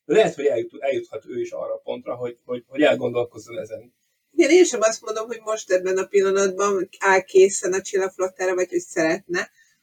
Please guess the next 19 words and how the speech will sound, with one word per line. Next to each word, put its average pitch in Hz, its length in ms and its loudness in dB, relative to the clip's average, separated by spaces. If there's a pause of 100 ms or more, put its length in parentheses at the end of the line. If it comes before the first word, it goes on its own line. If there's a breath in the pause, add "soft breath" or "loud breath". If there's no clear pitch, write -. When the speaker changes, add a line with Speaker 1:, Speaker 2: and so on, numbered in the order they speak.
(160)
Speaker 2:
hanem 269 360 -2
hogy 277 160 2
egy 277 160 -2
ilyen 202 260 6
karakterrel 208 720 -2
egyébként 202 680 0
el 180 200 0
tudom, 175 340 0
még 202 240 2
akkor 208 260 0
is, 196 140 4
ha 285 60 -4
kétségei 180 600 2
vannak, 214 380 -6
mert 214 200 -4
láttunk 196 540 -4
már 175 320 0
olyan 165 380 0 (220)
karaktereket, - 720 -4